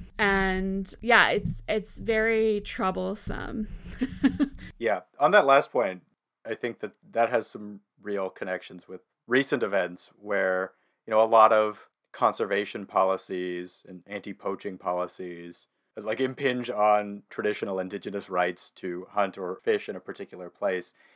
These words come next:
Speaker 2: And
Speaker 1: Mm-hmm.
Speaker 2: often those policies create strict restrictions on Indigenous people's access while also carving out exceptions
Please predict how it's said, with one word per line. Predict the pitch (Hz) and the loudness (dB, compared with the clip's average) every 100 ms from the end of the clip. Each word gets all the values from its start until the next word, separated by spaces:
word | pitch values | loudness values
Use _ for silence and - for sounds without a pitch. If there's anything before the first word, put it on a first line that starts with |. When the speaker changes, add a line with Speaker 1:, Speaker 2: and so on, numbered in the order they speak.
| - | -8
Speaker 2:
And | 226 | -2
Speaker 1:
Mm-hmm. | - | 4
Speaker 2:
often | 135 156 170 | 8 8 6
those | 139 123 | 0 0
policies | 127 113 120 - 95 | 4 6 4 0 -10
create | - 104 95 | -6 -4 -4
strict | - - 101 - | -6 -6 -6 -4
restrictions | 98 92 - 104 - 95 92 | -12 -8 -6 -4 -6 -8 -10
on | 95 92 92 | -10 -10 -10
Indigenous | 101 120 143 131 | -6 -4 -2 -2
people's | - 113 107 98 | -4 -8 -4 2
access | 98 - 107 92 - _ _ _ _ _ _ _ | 2 0 -8 -10 -14 _ _ _ _ _ _ _
while | - - 143 131 131 123 | -20 -12 4 10 10 10
also | 117 120 117 | 8 6 2
carving | - 113 104 104 101 | 2 4 6 4 -2
out | 98 95 95 _ _ _ - | 0 0 -2 _ _ _ -8
exceptions | 120 - 113 - 107 87 90 | -4 2 2 2 -6 -6 -10